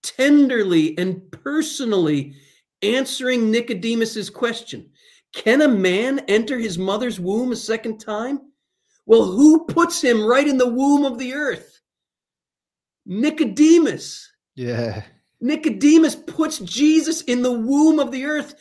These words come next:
Speaker 1: from which Jesus will be regenerated, born anew on Easter Sunday. East, Easter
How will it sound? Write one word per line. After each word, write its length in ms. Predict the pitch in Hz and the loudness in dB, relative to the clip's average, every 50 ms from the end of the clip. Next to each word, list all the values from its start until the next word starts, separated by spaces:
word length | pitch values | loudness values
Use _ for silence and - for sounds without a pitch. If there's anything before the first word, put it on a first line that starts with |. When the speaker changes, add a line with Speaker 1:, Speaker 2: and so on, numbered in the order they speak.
| _ _ _ _ | _ _ _ _
Speaker 1:
from 360 | _ - 240 240 240 226 226 | _ 0 2 2 4 4 2
which 220 | 262 311 320 - - | 0 0 -2 -4 -8
Jesus 600 | 151 139 220 302 311 311 311 277 285 294 - - - | -8 -2 2 4 4 4 4 0 -2 -6 -6 -6 -6
will 220 | 226 262 262 220 | -4 -4 -4 -2
be 200 | 202 262 247 240 | -2 -2 -2 -2
regenerated, 1500 | 226 220 233 262 294 311 320 320 311 311 285 233 - - 302 302 311 311 302 285 247 226 208 190 160 151 160 156 - _ _ _ _ _ _ _ _ _ _ - _ - | -2 -2 -2 0 2 4 4 4 4 4 0 -2 -2 -4 -2 0 0 0 -2 -2 0 0 0 0 0 -2 -6 -8 -8 _ _ _ _ _ _ _ _ _ _ -20 _ -14
born 640 | 143 139 - 269 294 320 330 330 320 320 311 302 302 277 | -10 -2 0 2 4 4 4 4 4 4 2 2 2 0
anew 720 | 254 247 240 247 285 320 330 330 302 226 185 160 175 - - | -2 0 0 0 2 2 2 2 2 0 0 -2 -4 -4 -4
on 400 | 220 240 247 240 240 233 - - - | -2 0 0 0 0 -2 -8 -14 -8
Easter 920 | 247 277 311 339 330 - - - _ - 254 226 226 247 269 247 - - _ _ _ _ _ | -2 -2 0 0 0 -4 -6 -10 _ -2 0 2 2 2 0 -2 -10 -16 _ _ _ _ _
Sunday. 1300 | - - - - - - 302 294 311 320 320 320 302 277 233 185 175 202 185 165 147 131 113 110 _ _ _ _ _ | -18 -16 -14 -12 -10 -6 -2 0 2 2 2 0 -2 -4 -4 0 0 2 2 2 -2 -4 -8 -12 _ _ _ _ _
East, 600 | - 247 277 294 269 - - - - _ - - _ _ _ _ _ _ _ - | -6 -2 0 0 -2 -2 -6 -14 -16 _ -20 -20 _ _ _ _ _ _ _ -4
Easter 760 | 247 285 320 311 - - - 202 180 196 247 254 - - | -2 -2 -2 -2 -4 -8 -6 -4 -2 -2 -2 -4 -8 -20